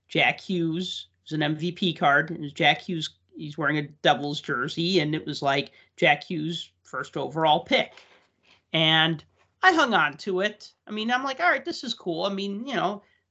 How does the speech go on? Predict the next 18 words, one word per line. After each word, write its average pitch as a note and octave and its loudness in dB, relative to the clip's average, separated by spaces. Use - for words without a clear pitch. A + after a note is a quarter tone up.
superstar G3 2
player. G3 2
Well, F3 4
at E3+ 4
the F3 -10
time, E3+ 2
you E3+ -4
know, C3+ -8
he C3+ -14
was D3+ -20
the C3 -20
first D#3+ -8
overall C#3+ -6
pick. D3+ -4
Now C#3 -2
he's, C#3 -12
you D3 -6
know, B2+ -6